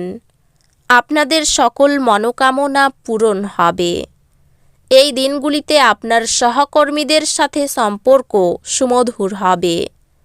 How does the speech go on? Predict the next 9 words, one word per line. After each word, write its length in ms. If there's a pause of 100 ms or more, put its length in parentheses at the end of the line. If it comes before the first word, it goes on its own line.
(380)
যা 300 (200)
আপনাকে 640
একটি 300
শক্তিশালী 720
নেটওয়ার্ক 580 (180)
তৈরি 340
করতে 460 (540)
সাহায্য 600
করবে। 480